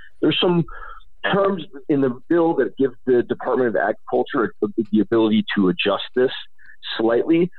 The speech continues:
but it never strays from, from giving the legacy medical growers a massive, uh,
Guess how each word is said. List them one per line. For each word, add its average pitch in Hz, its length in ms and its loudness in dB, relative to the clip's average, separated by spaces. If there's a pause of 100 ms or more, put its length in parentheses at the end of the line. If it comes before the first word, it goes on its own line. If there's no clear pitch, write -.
(240)
but 135 120 2
it 123 80 2
never 156 420 2 (280)
strays 120 360 4 (140)
from, 101 200 -2 (160)
from 101 240 0
giving 107 300 2
the 92 80 2
legacy - 500 -4
medical 92 340 -2
growers 82 520 2
a 92 40 2
massive, 107 640 2 (600)
uh, 92 380 2